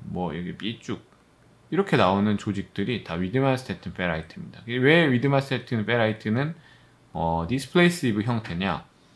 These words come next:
이 삐쭉삐쭉하게 나오는 게 얇은 판 형태가 계속 나온다고 생각해 보면은 이런 게 바로, 어, 이렇게 나오겠죠. 그죠?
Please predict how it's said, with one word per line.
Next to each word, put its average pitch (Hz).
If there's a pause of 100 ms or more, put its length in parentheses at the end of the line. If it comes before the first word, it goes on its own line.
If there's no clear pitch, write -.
(240)
이 160
삐쭉삐쭉하게 214
나오는 127
게 135
얇은 147
판 196
형태가 180
계속 120
나온다고 110
생각해 156
보면은 90 (400)
이런 127
게 107
바로, 131 (580)
어, 80 (140)
이렇게 147
나오겠죠. 71
그죠? -